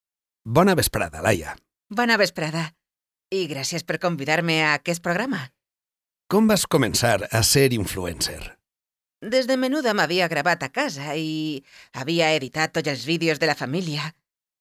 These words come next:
Speaker 2: Quan tenia disset anys, vaig començar a veure que més gent creava contingut. Vaig animar-me i vaig decidir fer-ho jo.
Speaker 1: Quina és la clau de l'èxit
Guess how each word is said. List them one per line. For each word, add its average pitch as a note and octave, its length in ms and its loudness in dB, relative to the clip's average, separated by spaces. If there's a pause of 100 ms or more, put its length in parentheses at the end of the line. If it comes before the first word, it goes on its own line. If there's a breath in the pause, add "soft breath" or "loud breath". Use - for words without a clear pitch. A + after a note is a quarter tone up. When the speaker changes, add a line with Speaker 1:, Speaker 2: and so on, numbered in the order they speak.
(140)
Speaker 2:
Quan A#3 160 0
tenia C4+ 320 0
disset C4+ 320 -4
anys, F#4 240 -6 (320)
vaig G#3+ 240 -2
començar G3 400 -2
a E3+ 80 2
veure F3 320 0
que F#3 160 -6
més F#3 160 0
gent F#3 160 0
creava D#3+ 400 2
contingut. B2+ 640 -8 (400)
Vaig D#3+ 240 -2
animar-me A#3+ 460 0 (100)
i D#3+ 80 -4 (160)
vaig C#3 240 -2
decidir D3+ 400 -6
fer-ho E3 240 -2
jo. A3 140 -10 (1200)
Speaker 1:
Quina A3 260 4
és D3+ 140 4
la G#2+ 100 0
clau A#2+ 300 4
de G2+ 160 -2
l'èxit G2 480 -2